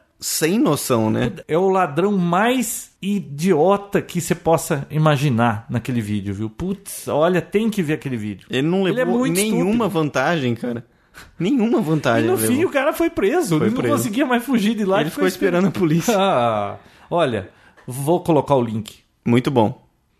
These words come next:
Speaker 2: Não é uma notícia, mas é um negócio que eu vi e eu achei interessante.
Speaker 1: Ah, tá valendo, João.
Speaker 2: Não,
Speaker 1: Tá
Speaker 2: não tá valendo. Eu lembrei de cabeça.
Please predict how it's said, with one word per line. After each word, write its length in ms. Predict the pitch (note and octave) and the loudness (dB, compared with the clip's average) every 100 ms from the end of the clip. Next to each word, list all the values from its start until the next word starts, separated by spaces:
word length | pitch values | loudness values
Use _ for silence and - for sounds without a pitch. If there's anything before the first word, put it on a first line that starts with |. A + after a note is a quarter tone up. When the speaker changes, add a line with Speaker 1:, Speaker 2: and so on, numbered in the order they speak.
| _ _ - | _ _ -2
Speaker 2:
Não 140 | A3+ | 2
é 40 | F#3+ | 4
uma 180 | G3+ G3+ | 4 4
notícia, 480 | G3+ - D3+ - A2+ | 2 0 -4 -2 -4
mas 240 | A#2 A2+ | -4 -2
é 80 | C3 | -2
um 200 | D#3 E3+ | -2 -6
negócio 380 | E3 C3 C3+ - | -2 0 0 0
que 60 | |
eu 40 | A2+ | -2
vi 100 | C3+ | 0
e 40 | |
eu 60 | D3 | -2
achei 200 | - D3 | -4 -6
interessante. 640 | D#3+ D#3 - G2+ - _ _ - | -4 -6 -8 -12 -14 _ _ -8
Speaker 1:
Ah, 140 | A3+ - - | -8 -8 -4
tá 100 | D#3 | -2
valendo, 440 | A3 C#3 A2 G#2+ | 2 2 2 2
João. 200 | A2+ G#2+ - _ _ _ _ - | 0 -2 -6 _ _ _ _ -6
Speaker 2:
Não, 140 | F3+ F#3 | -2 0
Speaker 1:
Tá 60 | |
Speaker 2:
não 60 | E3+ | 2
tá 120 | F3 | 0
valendo. 580 | D3+ A#2+ G#2+ A2 G#2 G#2+ | 0 -2 -2 -4 -4 -4
Eu 240 | G#2 A2 A2+ | -4 -6 -2
lembrei 320 | A#2 C3+ B2 | -2 2 0
de 80 | C3+ | 0
cabeça. 420 | E3 D3+ G2 - | -6 -6 -8 -12